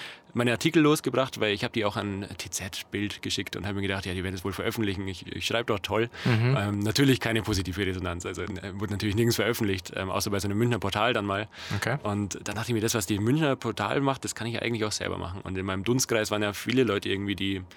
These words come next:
Speaker 1: ähm, von dem profitieren wollen, was sie da, was du da haben kannst. Wenn du nämlich über ein Konzert schreibst, kannst du kostenlos aufs Konzert gehen, so.
Speaker 2: Mhm.
Speaker 1: Und, ähm, das war so mein Lockmittel für andere, die dann auch geschrieben haben. Und es war ganz witzig, dass sie da dann so eine kleine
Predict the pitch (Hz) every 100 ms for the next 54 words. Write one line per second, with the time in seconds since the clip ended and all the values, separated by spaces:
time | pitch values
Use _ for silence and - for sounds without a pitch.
0 | - - - - 90 92 90 87 - 104
1 | - 120 107 123 127 117 107 - 139 117
2 | 107 104 - 98 92 92 95 92 95 123
3 | 117 95 92 - 92 95 95 95 92 98
4 | 104 123 127 127 - 110 107 107 - 104
5 | 104 - 101 101 98 - 90 98 101 110
6 | 113 - 92 92 92 90 - - - -
7 | 117 117 123 113 107 107 113 127 - 143
8 | 135 107 107 113 135 113 107 101 127 107
9 | 98 95 101 110 113 98 92 95 107 95
10 | 120 107 98 - 101 95 92 98 95 92
11 | 101 101 104 95